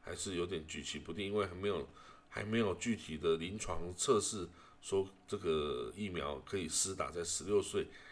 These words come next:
以下的孩童哈。那当然现在已经哦，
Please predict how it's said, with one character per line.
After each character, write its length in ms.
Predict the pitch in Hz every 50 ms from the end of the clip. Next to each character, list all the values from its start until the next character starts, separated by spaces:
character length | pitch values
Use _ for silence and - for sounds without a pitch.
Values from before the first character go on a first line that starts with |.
| - -
以 140 | - 80 76
下 380 | - - - - 98 82 80 80
的 180 | - 76 60 57 -
孩 240 | - 78 73 80 95 101 -
童 260 | - 85 67 67 67 82
哈。 200 | 92 87 78 78 - - - - - - - - - - - - - - - - -
那 400 | 95 92 87 87 87 85 82 78 80 - - - - - - - - - - - - _ - - _ - - - _ - - - - - - - - - -
当 140 | - 120 113
然 140 | 101 98 95
现 220 | - - 120 110
在 140 | 110 107 73
已 80 | 80
经 220 | 76 - 92 95 95
哦， 180 | 87 87 82